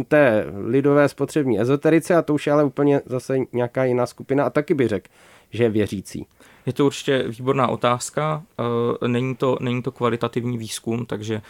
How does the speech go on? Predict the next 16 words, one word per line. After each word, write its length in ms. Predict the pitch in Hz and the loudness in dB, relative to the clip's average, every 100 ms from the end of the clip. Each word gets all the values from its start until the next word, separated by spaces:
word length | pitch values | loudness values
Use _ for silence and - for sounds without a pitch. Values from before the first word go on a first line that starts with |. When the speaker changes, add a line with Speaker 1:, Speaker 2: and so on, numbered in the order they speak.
| - - | -16 -6
Speaker 2:
nevedli 340 | 113 110 104 | -4 -2 -4
se 120 | 107 - | -4 -4
tam 200 | 113 113 | -4 -4
intervia 460 | 113 110 107 110 | -4 -2 -2 -4
s 100 | 113 | -6
těmi 180 | 123 117 | -6 -4
jednotlivými 500 | 110 110 117 113 113 | -4 -6 -8 -6 -6
lidmi, 400 | 104 101 113 123 _ - _ - | -6 -4 -6 -6 _ -20 _ -10
eh, 200 | 117 107 | -8 -6
takže, 320 | - 107 110 | -6 -4 -6
eh, 60 | - - - - - | -6 -10 -10 -12 -16
upřímná, 580 | - - - 117 110 107 | -20 -16 -8 -4 -4 -6
správná 440 | - - 107 110 | -8 -6 -4 -6
odpověď 300 | 104 104 107 | -6 -8 -6
je 60 | 104 | -4
nevím. 440 | 104 113 151 160 | -4 -4 -6 -6